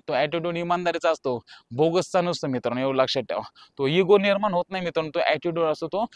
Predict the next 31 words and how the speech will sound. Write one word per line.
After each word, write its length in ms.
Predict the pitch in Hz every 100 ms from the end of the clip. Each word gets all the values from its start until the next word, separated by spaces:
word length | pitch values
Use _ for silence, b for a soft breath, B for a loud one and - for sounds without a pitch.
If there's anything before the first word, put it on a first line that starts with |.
| b -
स्वाभिमान 640 | - 165 151 147 160 165
असतो 220 | 156 -
प्रत्येकाच्या 500 | 123 123 - 123 120
ह्याच्यामध्ये, 360 | 120 127 123 120
समजलं 340 | 143 170 190
का? 100 | 156 131 - b _ -
पोलीस 300 | 151 180 180
होईपर्यंत 400 | 175 196 185 190
आपल्याला 300 | 185 196 175
टिकायचंय, 500 | 214 - 208 196 233 - _ b b
डाएट 280 | 127 151 160
करा, 200 | 180 170
चांगली 280 | 170 180 170
झोप 220 | 147 160 156
घ्या, 120 | 151 160
मोबाईल 260 | 165 170 165
कमी 160 | 180
वापरा, 280 | 170 156 165 151
क्लास 280 | 170 165 -
करा, 220 | 165 160
लेक्चर 340 | 165 165 - 165
करा, 220 | 165 170 - b _ _ _ _ _ _ -
रोजच्या 300 | 151 - 185
रोज 160 | 185
ग्राउंड 300 | 139 170 190 185
करा, 140 | 165 -
खाऊन, 300 | - 202 175 120 _ _ _
गुलीगत, 540 | 135 170 185 160 135 120
वडपाची 460 | 170 233 208 -
खाऊन, 220 | 170 147 139
येस, 180 | 123